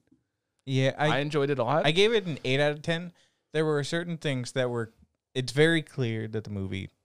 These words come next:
Speaker 1: uh, is the, like, one-shot basis. Like, there are specific things that literally don't exist, eh, that exist in the show. Um, one of those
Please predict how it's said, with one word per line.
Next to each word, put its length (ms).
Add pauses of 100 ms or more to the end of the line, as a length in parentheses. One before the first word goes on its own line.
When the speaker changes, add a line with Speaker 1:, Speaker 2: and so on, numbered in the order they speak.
(100)
Speaker 1:
uh, 360 (1400)
is 680 (120)
the, 260
like, 240
one-shot 760
basis. 560 (260)
Like, 240
there 280
are 60
specific 640
things 680 (520)
that 440 (300)
literally 500
don't 260
exist, 500 (540)
eh, 240
that 320
exist 440
in 100
the 80
show. 240 (880)
Um, 520
one 320
of 160
those 540